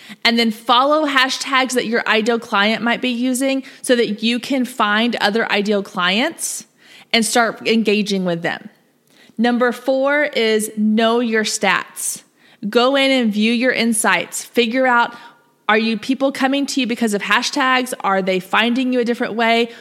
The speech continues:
What content are most people engaging with? That way you know what content is the most valuable to your ideal client, and you can use that to create more content that is similar to that.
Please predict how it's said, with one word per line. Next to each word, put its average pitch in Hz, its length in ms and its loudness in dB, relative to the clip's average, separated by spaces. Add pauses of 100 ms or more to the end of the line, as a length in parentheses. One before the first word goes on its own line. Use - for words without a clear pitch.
(140)
What 240 340 0
content 240 640 0
are 202 100 2
most 196 320 0
people 220 300 -2
engaging 190 580 0
with? 285 480 0 (320)
That 208 260 2
way 220 120 2
you 220 260 0
know 233 240 2
what 208 340 -2
content 233 760 -2
is 196 360 0 (420)
the 220 140 2
most 208 280 0
valuable 190 380 2
to 202 160 -6
your 202 100 0
ideal 175 260 0
client, 254 560 0
and 214 120 2
you 214 80 0
can 208 240 -2
use 220 340 0
that - 240 -2
to 214 60 -2
create 208 400 -2
more 220 440 0
content 202 480 -4
that 180 100 -4
is 175 80 -4
similar 170 380 -4
to 156 160 -10
that. - 340 -10